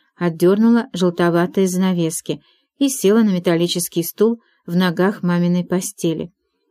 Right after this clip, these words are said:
Глазам ее предстал неподвижный, бесформенный ком постельного белья. Стены в маминой комнате были залеплены фотографиями Ахмада и Нора.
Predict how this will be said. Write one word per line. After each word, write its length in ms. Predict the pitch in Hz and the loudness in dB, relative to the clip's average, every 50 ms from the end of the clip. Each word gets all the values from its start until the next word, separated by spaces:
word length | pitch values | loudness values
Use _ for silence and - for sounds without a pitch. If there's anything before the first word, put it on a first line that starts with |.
| _ _ _ - | _ _ _ -8
Глазам 640 | 170 170 170 170 170 165 156 156 170 185 208 233 240 | -4 -2 0 0 2 0 0 0 0 2 2 2 4
ее 360 | 226 226 226 220 226 220 220 - _ _ _ _ _ _ _ _ _ - | 4 4 2 2 2 -2 -2 -4 _ _ _ _ _ _ _ _ _ -2
предстал 560 | 196 190 185 - - - - 190 196 208 226 | 0 0 0 -2 -4 -2 0 2 2 4 4
неподвижный, 880 | 214 208 196 202 190 185 170 165 160 170 190 220 233 240 233 226 233 226 | 4 2 2 2 0 0 0 0 0 0 0 2 2 2 2 2 2 2
бесформенный 800 | 196 185 170 - - - 175 180 196 202 202 202 196 196 196 190 | 0 -2 -4 -4 -4 -2 0 0 2 2 0 0 2 2 0 0
ком 480 | 196 - - - 185 185 196 214 208 - _ _ _ _ _ - | -2 -6 -2 -2 0 0 0 -2 -4 -6 _ _ _ _ _ -4
постельного 720 | 180 180 185 - - - 185 185 190 190 185 180 185 185 | -2 -2 -2 -2 0 0 2 2 2 2 2 2 0 0
белья. 520 | 175 170 185 175 185 170 170 170 156 151 151 _ _ _ _ _ _ _ _ _ _ _ _ _ _ | 0 0 0 0 0 -2 -2 -2 -4 -4 -8 _ _ _ _ _ _ _ _ _ _ _ _ _ _
Стены 560 | - - - - - 202 196 185 180 175 170 | -10 -10 -10 -2 0 2 2 2 2 0 0
в 40 | 165 | 0
маминой 440 | 170 175 175 170 165 165 165 165 170 | 0 0 0 0 0 0 0 0 -2
комнате 560 | - - 226 240 247 240 240 247 - 220 208 - _ _ _ _ _ _ - | -2 0 0 2 4 2 2 0 -2 -6 -8 -8 _ _ _ _ _ _ -8
были 460 | 180 170 185 214 233 226 233 240 233 - _ _ _ - | 0 2 2 4 4 4 2 2 0 -4 _ _ _ -6
залеплены 840 | - 180 170 190 196 185 175 180 196 196 196 208 214 214 208 214 208 | -4 0 2 2 2 4 4 2 2 0 0 0 0 2 2 0 -2
фотографиями 960 | - 185 - 185 180 170 175 175 170 175 175 - 196 196 196 196 202 202 - | -4 -2 0 0 0 2 2 0 0 0 -2 -2 0 0 2 0 0 -2 -2
Ахмада 640 | - 165 175 - - 180 175 175 170 170 165 185 185 | -2 -4 -4 -4 -2 -2 0 0 0 0 0 -2 -4
и 200 | - - 190 190 | -2 -2 -2 0
Нора. 420 | 185 180 175 170 160 156 151 | 0 0 0 0 -2 -4 -8